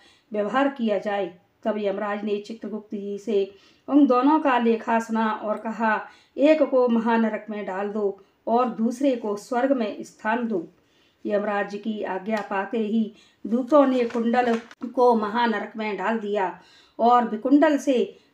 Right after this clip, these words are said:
मधुर वाणी में कहा, "आप स्वर्ग में पधार कर वहाँ के दिव्य सुखों का उपयोग करें।" उन दूतों की बात को सुनकर विकुंडल संशय में रह गया।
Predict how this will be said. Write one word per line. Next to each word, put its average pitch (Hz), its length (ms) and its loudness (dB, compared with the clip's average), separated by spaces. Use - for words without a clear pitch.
मधुर 240 260 4
वाणी 233 340 0
में 220 180 0
कहा, 220 460 0
"आप 285 260 2
स्वर्ग 269 340 0
में 220 280 -4
पधार 196 340 -6
कर 202 300 -2
वहाँ 240 300 0
के 285 220 4
दिव्य 226 340 -4
सुखों 202 320 -8
का 208 360 -4
उपयोग 220 420 -6
करें।" 190 300 -8
उन 220 260 -2
दूतों 196 320 -4
की 208 260 -10
बात 202 320 -8
को 226 140 0
सुनकर 208 540 -4
विकुंडल 240 600 -2
संशय 277 480 2
में 233 380 -2
रह 214 240 -2
गया। 196 380 0